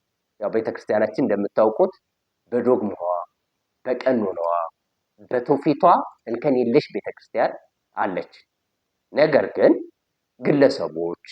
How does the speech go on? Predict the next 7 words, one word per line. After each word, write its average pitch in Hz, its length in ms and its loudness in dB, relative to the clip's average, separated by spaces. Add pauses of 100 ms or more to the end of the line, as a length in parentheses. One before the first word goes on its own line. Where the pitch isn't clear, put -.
(480)
የራሳቸውን 120 720 2
ሐሳብ፣ 85 480 -4 (440)
የራሳቸውን 127 600 0
ምልከታ 143 500 2 (800)
በቤተ 107 280 -2
ክርስቲያኗ 107 460 0 (640)
ትምህርት 131 340 2